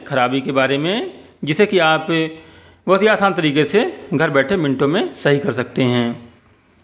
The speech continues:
दोस्तों अक्सर रिमोट पर, चाहे रिमोट टीवी, डीटीएच, किसी का भी हो,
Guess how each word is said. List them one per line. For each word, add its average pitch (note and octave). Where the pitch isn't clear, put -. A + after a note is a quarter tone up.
दोस्तों F3+
अक्सर A#3
रिमोट F3+
पर, F#3+
चाहे E3
रिमोट E3
टीवी, E3
डीटीएच, D#3
किसी E3
का G3+
भी C3+
हो, G3+